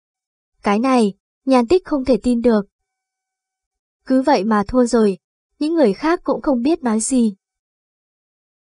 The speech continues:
"Sư tỷ, còn có Đệ Cửu Phong, chúng ta có qua xem không?" "Vô dụng thôi, ta nhìn thấy sư đệ Đệ Cửu Phong một lần rồi, thiên phú của hắn không cao như người khác, dù có rất nhiều tài nguyên,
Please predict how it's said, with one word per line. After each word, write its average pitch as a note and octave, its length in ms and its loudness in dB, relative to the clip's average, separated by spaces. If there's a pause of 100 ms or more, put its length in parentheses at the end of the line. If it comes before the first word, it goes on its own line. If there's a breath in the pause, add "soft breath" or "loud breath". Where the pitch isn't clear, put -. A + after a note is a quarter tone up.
(160)
"Sư C4+ 320 0
tỷ, A3 280 2 (260)
còn A#3+ 180 0
có A#3+ 100 -2
Đệ D4 180 0
Cửu A#3 220 0
Phong, A#3+ 300 -2 (300)
chúng B3+ 160 -4
ta C4 220 2
có A#3+ 120 -4
qua B3+ 160 -2
xem B3 200 -2
không?" B3+ 340 0 (1300)
"Vô B3+ 200 6
dụng A#3 260 -2
thôi, B3+ 320 2 (320)
ta C4 80 2
nhìn B3 220 2
thấy G#3 260 0
sư D4+ 240 -2
đệ B3+ 140 2
Đệ G#3+ 260 0
Cửu A#3 200 0
Phong B3+ 220 -4
một A#3 100 2
lần G#3 220 0
rồi, G#3 340 0 (260)
thiên D4 180 0
phú A#3+ 220 0
của C4 100 -4
hắn A3 200 -4
không B3+ 200 -4
cao A#3 220 0
như A3+ 140 0
người G3+ 160 0
khác, D#4+ 320 -2 (300)
dù B3 180 0
có A3+ 160 -2
rất G4 220 -2
nhiều C4 160 2
tài G3+ 160 -2
nguyên, A#3 360 2